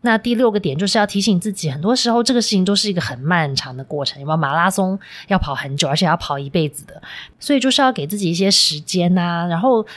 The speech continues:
不要那么急的，就是看到问题就要马上即-，即刻立即的要去处理它、消灭它，然后一定要看到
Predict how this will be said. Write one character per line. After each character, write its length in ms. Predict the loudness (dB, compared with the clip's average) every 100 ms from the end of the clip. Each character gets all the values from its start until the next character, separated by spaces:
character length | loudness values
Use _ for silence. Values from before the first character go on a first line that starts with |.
| -8
不 80 | 0
要 140 | 2
那 100 | 4
么 100 | 2 2
急 180 | 0 0
的， 100 | 0
就 120 | 0
是 80 | -2
看 180 | 0
到 100 | 2
问 160 | 4 2
题 120 | 2
就 100 | 2
要 160 | 2 2
马 240 | 2 0
上 320 | 0 2 2 0
即-， 280 | -4 -4 -2
即 240 | 0 0
刻 260 | 2 2 4
立 180 | 2 0
即 180 | -2
的 100 | 0 2
要 180 | 2
去 280 | 2 0 -2 -4 -6
处 300 | -2 0 0
理 160 | 0
它、 320 | -2 -2 0
消 240 | 2 2 4
灭 200 | 4 2
它， 280 | 0 0 0
然 100 | 2
后 140 | 0
一 40 |
定 80 | 2
要 120 | 2
看 180 | 2 0
到 160 | 2